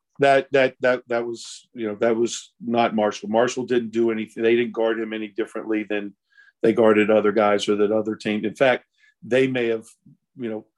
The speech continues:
uh, you know, a, a, a team like, uh,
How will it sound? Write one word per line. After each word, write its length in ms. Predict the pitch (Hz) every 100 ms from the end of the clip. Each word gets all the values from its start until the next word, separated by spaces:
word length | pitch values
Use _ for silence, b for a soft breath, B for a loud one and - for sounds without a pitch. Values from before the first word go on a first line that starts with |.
| _ _ _ -
uh, 800 | 101 - - 143 - - - - - - - _ -
you 120 | 123
know, 160 | 110 107
a, 140 | 101 113
a, 220 | 110 110
a 40 |
team 340 | 104 131 120 117
like, 380 | 110 107 -
uh, 240 | 110 101